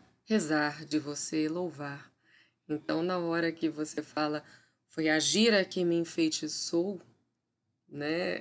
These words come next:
é, é, você tá deixando claro que aquilo ali é um ritual, né? A, o samba, a dança do samba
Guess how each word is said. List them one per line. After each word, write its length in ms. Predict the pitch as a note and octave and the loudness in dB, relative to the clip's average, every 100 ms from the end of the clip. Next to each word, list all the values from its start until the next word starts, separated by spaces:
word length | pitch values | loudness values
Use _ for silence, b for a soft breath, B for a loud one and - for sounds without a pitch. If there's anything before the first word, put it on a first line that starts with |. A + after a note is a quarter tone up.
| - | -4
é, 440 | D3+ D3 - D#3 | -2 -2 -2 -4
é, 60 | C#3+ | -4
você 480 | C#3+ D#3 - D3 D#3 | -4 -2 0 -2 -2
tá 140 | F3+ | -4
deixando 400 | F#3+ - F#3 G3+ | -2 -2 -2 -6
claro 320 | G3+ E3 E3 | -4 -4 -4
que 80 | - | -6
aquilo 240 | G#3+ G#3 | -6 -6
ali 100 | F#3+ | -6
é 40 | F#3 | -8
um 60 | |
ritual, 380 | G3 G3+ - - _ _ _ _ _ _ _ _ _ _ - | -8 -12 -14 -16 _ _ _ _ _ _ _ _ _ _ -10
né? 300 | D3+ D#3 D#3+ - | -4 -2 -2 -2
A, 160 | - - | -4 -4
o 80 | |
samba, 540 | D3 - F#3 F#3+ E3+ D3 | -2 0 0 0 -2 -6
a 20 | |
dança 560 | B2 D3+ G3 A3 - F3 | -4 0 2 0 0 -4
do 100 | D3+ | -2
samba 500 | - E3+ D#3 E3 | -4 -2 -4 -4